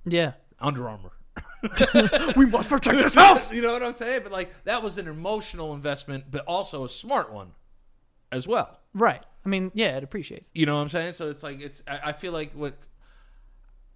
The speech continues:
Speaker 2: as someone who buys a lot of materialistic shit, you know, after getting this, I was like, "Yeah, it really makes me realize, like, you gotta, you gotta be smarter even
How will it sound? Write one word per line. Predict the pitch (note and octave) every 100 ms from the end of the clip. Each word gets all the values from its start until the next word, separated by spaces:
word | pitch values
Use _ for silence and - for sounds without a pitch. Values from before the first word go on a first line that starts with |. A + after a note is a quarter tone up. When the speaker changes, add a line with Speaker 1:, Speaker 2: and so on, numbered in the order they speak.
| _ -
Speaker 2:
as | D3
someone | - G#3+ G#3
who | F#3
buys | E3 D3+ C3
a |
lot | A#2 A#2+ A#2+
of | A#2+
materialistic | A2+ - B2 A2 G#2 G2 G2+
shit, | - - F2 - _ _ _ _ _ _ -
you | A#2+
know, | A2 B2+ C#3 _ _ _ _ _
after | C#3 F#3+ G#3
getting | F3+ F3 D3
this, | F3+ C#3
I | C3
was | B2+
like, | C3+ B2
"Yeah, | D3 C3
it | B2+
really | C#3 D3
makes | C#3 C3+ C3+
me | B2
realize, | B2 B2+ A2+ G#2+ A2+
like, | G#2 F2+ - - - - - - - - - - - - - - - - _ - - - - -
you | - C3+
gotta, | C#3+ C#3 C3
you |
gotta | C3+ C#3+
be | C3+
smarter | C3+ B2+ B2 A#2+ A2
even | A#2+ A#2+ A#2+